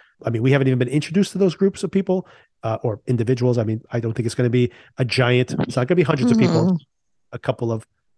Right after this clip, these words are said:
Speaker 1: people who survived some previous encounter out there.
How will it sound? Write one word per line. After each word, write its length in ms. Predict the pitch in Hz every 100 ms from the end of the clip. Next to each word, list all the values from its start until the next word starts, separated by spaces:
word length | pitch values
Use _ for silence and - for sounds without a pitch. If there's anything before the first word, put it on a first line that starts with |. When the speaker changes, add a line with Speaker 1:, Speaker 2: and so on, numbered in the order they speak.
| _
Speaker 1:
people 220 | - -
who 80 | 117
survived 420 | 117 120 117 113 -
some 200 | 117 110
previous 480 | 131 117 117 113 - _
encounter 400 | 113 113 123 113
out 200 | 110 110
there. 240 | 117 113